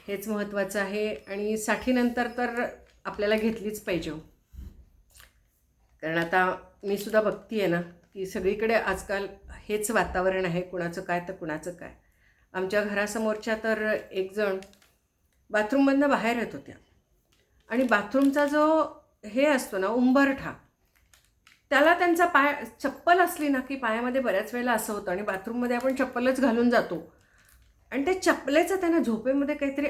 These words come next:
अंदाज आला नाही आणि चप्पल ती त्या उंबरठ्याला तटली आणि त्या अशा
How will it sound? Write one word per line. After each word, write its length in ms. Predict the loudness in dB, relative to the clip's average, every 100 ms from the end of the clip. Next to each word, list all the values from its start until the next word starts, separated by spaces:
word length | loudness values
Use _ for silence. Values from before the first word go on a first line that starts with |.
| -4
अंदाज 400 | -4 2 2 2
आला 200 | 0 -2
नाही 140 | -6 -14 _ _ _ _ _ _ -6
आणि 100 | -4
चप्पल 440 | -2 -2 2 2 2
ती 80 | 2
त्या 140 | 4
उंबरठ्याला 560 | 4 2 0 0 -2 -2 -6 _ _ -2
तटली 580 | 0 0 -2 0 0 -4 -10 -20 -12
आणि 120 | -8
त्या 180 | -4 -2
अशा 240 | -2 -4